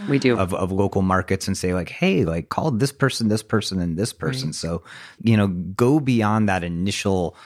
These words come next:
Speaker 2: sort of, like, wall you hit
Speaker 1: Yeah.
Speaker 2: because eventually you'll hit somebody. There's a lot of people in this field who actually really care and wanna help you, even if it's not them that's gonna help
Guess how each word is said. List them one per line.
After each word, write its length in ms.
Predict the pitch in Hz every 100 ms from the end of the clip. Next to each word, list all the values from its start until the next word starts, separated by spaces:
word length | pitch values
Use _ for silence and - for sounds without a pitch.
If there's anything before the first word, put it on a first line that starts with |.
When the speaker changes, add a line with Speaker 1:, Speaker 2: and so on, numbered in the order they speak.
| - -
Speaker 2:
sort 320 | - 101 90
of, 160 | 85
like, 260 | 87 82 80
wall 460 | 80 80 87 92 92
you 180 | 80
hit 460 | 76 - 110 90 - -
Speaker 1:
Yeah. 140 | 147 139
Speaker 2:
because 240 | 117 104
eventually 440 | 101 113 170 - 104
you'll 160 | 98
hit 160 | 87 92
somebody. 300 | - 87 82
There's 180 | 82 101
a 80 | 90
lot 280 | 85 92
of 60 | 87
people 280 | - 82 82
in 40 |
this 120 | 78
field 240 | - 82 78
who 100 | 78
actually 320 | 82 - 71
really 240 | 82 78
care 540 | - - 85 78 73 - - - -
and 200 | - 92
wanna 180 | 95 95
help 240 | 78 87 95
you, 80 |
even 320 | 82 98 90 90
if 140 | -
it's 120 | -
not 300 | 87 76 80
them 240 | 80 82 78
that's 160 | -
gonna 200 | - 76
help 180 | - 139